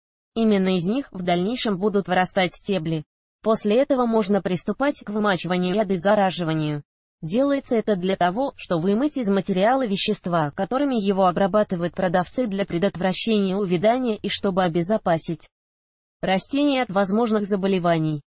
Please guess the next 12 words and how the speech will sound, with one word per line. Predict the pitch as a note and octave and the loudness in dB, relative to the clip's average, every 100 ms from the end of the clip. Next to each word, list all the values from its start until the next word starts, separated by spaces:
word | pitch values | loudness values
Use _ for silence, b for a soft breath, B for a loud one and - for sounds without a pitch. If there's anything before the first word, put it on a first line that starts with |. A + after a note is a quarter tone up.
| _ | _
Корневище | - G3+ G#3 G#3+ C4 D4+ C4+ | 0 2 2 2 2 0 0
заливается | G#3 G3 F#3+ G3 F#3 G3+ | 0 0 2 2 0 -2
теплой | - C#4+ A#3+ A3 | -4 -4 -2 0
водой | F#3 E3 B3 | 0 0 0
на | C4+ G#3 | 0 0
шесть | G#3+ F#3+ - | 0 -2 -2
часов. | F#3 - E3+ D#3 _ _ _ _ | -8 -4 -6 -6 _ _ _ _
Вода | E3 G3 F3+ B3 | -2 0 2 2
должна | G#3+ G3 G#3 G3 | 2 2 0 0
полностью | C4+ D4 C#4 - A3 | 0 0 -2 -4 -4
покрывать | F#3+ F3+ F3 F3+ | -4 -2 -4 -2
побег. | - G3+ E3 D3 | 0 0 0 -2